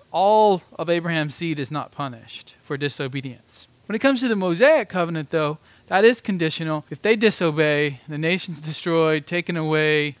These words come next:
and there is really no restructuring of that covenant. Okay, so let's fast forward back to our discussion. So we covered Noahic, and we talked about how people misuse the, uh, rainbow flag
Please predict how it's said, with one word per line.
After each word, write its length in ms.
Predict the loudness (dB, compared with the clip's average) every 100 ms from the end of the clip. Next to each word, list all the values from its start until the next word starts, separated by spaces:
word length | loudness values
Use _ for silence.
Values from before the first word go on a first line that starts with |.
| _ _ -10
and 320 | -4 -2 0
there 140 | -2
is 640 | 2 2 4 2 -2 -10 -14 _ _ _
really 240 | -6 -2 0
no 480 | 2 2 4 2 0 _ _
restructuring 920 | -4 -2 -2 0 0 0 -6 -4 -2
of 100 | 0
that 220 | -2 -4
covenant. 480 | -6 -4 -4 -6 -8 _ _ _
Okay, 380 | -4 -2 0 -2
so 140 | -2 2
let's 240 | 2 2
fast 260 | -2 -2 -2
forward 320 | -2 -2 2
back 220 | 0 0
to 120 | -2
our 120 | -4
discussion. 560 | -4 -4 0 0 -2 -8
So 140 | -4
we 60 | -4
covered 320 | 2 4 4
Noahic, 600 | 2 2 2 2 2 0
and 160 | -4 -8 -8
we 100 | -4
talked 280 | 2 0 4
about 180 | 2
how 180 | 4 2
people 440 | 2 -2 -2 0 0
misuse 960 | -2 -6 -8 -4 -2 -2 -4 -8 -16 _ _ _ _ _ _
the, 220 | -2 2
uh, 180 | 2 2
rainbow 400 | 0 -2 0 -2
flag 460 | 0 0 0 0